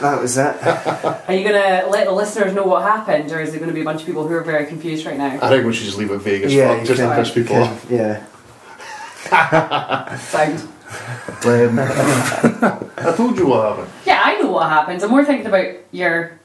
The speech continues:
Speaker 1: Go on, go, if you want to find out, go on my Facebook. My name's Mitch Hunter on Facebook if you want to
Speaker 2: <laughs> I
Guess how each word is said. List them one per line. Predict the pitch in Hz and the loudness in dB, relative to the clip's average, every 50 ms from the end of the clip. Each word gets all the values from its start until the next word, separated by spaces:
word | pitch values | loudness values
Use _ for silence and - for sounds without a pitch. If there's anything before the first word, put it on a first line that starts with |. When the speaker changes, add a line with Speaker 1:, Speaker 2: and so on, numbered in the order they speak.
| _ - 127 | _ -8 0
Speaker 1:
Go | - 147 147 156 | 2 6 6 6
on, | 156 151 151 | 6 4 2
go, | 147 147 147 147 - | 4 4 4 4 6
if | - 135 131 131 - - - | 4 2 2 2 -4 -8 -8
you | 135 131 123 | -2 0 4
want | 123 135 135 131 131 | 6 6 4 4 0
to | - 131 | -4 -4
find | 117 131 127 120 117 | 2 2 2 2 4
out, | 120 113 113 110 | 2 0 0 2
go | 120 120 120 | 4 4 4
on | 120 120 | 4 2
my | 117 117 | 0 -2
Facebook. | 113 - - - 113 110 107 - - 107 90 - - - - - - - - | -2 -4 -4 -2 -2 -2 -2 -2 -4 -4 -4 -4 -6 -10 -20 -20 -18 -12 -8
My | 123 117 | -6 -4
name's | 113 113 110 104 101 | -4 -4 -4 -4 -4
Mitch | 110 110 104 - - - | -2 -2 -2 -4 -4 -4
Hunter | 104 107 107 101 - 104 107 | -4 -4 -4 -4 -4 -4 -4
on | 107 104 104 - 98 107 104 | -4 -6 -8 -8 -8 -8 -8
Facebook | 104 - - 110 110 107 - - 277 277 - | -8 -6 -4 -2 -2 -2 2 2 2 2 4
if | 226 202 - 233 226 220 - | 2 0 2 0 0 2 2
you | 269 247 220 | 0 0 2
want | 240 285 277 - | 0 0 0 0
to | - 226 220 214 | -2 -2 0 0
Speaker 2:
<laughs> | |
I | 285 | -2